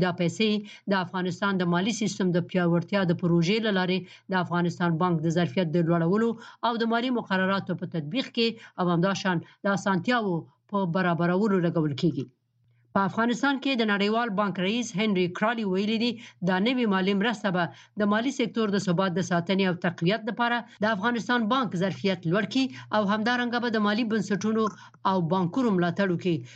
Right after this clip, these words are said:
چې د خصوصي تشبثاتو په تیره بیا هغو شرکتونو ته د پورونو په ورکولو کې مرسته وکړي چې ریاست یې د ښځو په غاړه دی. د افغانستان د عامه روغتیا وزارت وایي چې په تیرو څلوېښتو ساعتونو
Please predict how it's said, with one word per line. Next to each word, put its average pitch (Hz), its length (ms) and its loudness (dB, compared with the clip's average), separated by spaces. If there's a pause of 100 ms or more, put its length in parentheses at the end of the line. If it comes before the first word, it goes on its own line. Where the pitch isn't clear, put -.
چې 247 140 -2
د 233 120 0
خصوصي 240 380 2 (120)
تشبثاتو 185 680 0 (100)
په 190 140 -2
تیره 226 300 2
بیا 202 100 0 (480)
هغو 269 260 2
شرکتونو 208 600 0
ته 175 160 2
د - 0 - (120)
پورونو 247 380 2
په 185 100 2
ورکولو 185 400 0
کې 165 180 2
مرسته 226 300 0
وکړي 240 260 -2 (360)
چې 233 80 2 (160)
ریاست 185 480 0
یې 226 60 2 (220)
د - 20 -2 (100)
ښځو 214 280 0
په 170 120 0
غاړه 151 260 0
دی. - 80 -8 (1040)
د - 20 4 (160)
افغانستان 240 640 0
د - 0 - (160)
عامه 262 240 0
روغتیا 220 320 -2
وزارت 202 400 0
وایي 214 240 0
چې 233 160 -2
په 226 80 -2 (100)
تیرو 226 300 0
څلوېښتو 202 600 0
ساعتونو 190 340 0